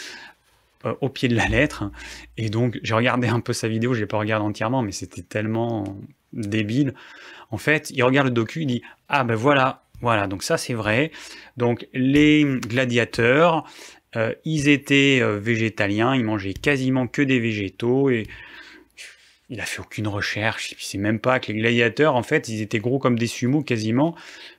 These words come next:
parce qu'ils développaient une énorme masse graisseuse, parce que, euh, déjà, ça leur permettait de, euh, d'encaisser les coups, et s'il y avait des blessures, bah, qu'elles soient, euh, moins graves.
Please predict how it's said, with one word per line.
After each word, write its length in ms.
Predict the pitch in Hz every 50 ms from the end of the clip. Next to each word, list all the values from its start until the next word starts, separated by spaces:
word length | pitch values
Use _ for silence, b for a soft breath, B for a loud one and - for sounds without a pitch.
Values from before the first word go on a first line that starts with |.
| B -
parce 180 | - 117 - -
qu'ils 240 | - 135 131 131 120
développaient 440 | 117 117 113 120 120 120 139 139
une 100 | 131 120
énorme 560 | 113 110 113 113 127 143 156 151 135 123 117 113
masse 340 | 117 120 123 120 - -
graisseuse, 560 | - 120 110 113 107 - - 143 151 165 160 -
parce 240 | - 117 - -
que, 80 | - 131
euh, 160 | 143 151 147 B B B B B B B B B B B - - -
déjà, 260 | 113 110 107 117 139
ça 140 | 135 - 117
leur 160 | 107 98 -
permettait 640 | - 113 107 107 110 107 104 - - 151 160 165 156
de, 580 | 127 113 107 117 123 127 127 127 131 131 131 - -
euh, 240 | 117 107 107 104 104
d'encaisser 500 | 104 123 127 120 - 123 113 - - 117
les 140 | 110 110 107
coups, 360 | - - 165 185 185 - B B B B B B B B
et 80 | 98 -
s'il 160 | - - 120
y 20 |
avait 160 | 117 117 127
des 140 | 120 117 110
blessures, 540 | 104 104 110 107 - - - 165 185 165 110
bah, 100 | 107 104
qu'elles 140 | - 113 104
soient, 500 | - - 127 127 131 135 139 135 123 113
euh, 60 | 110
moins 240 | 110 120 123 135 139
graves. 400 | 127 120 131 131 123 107 101 95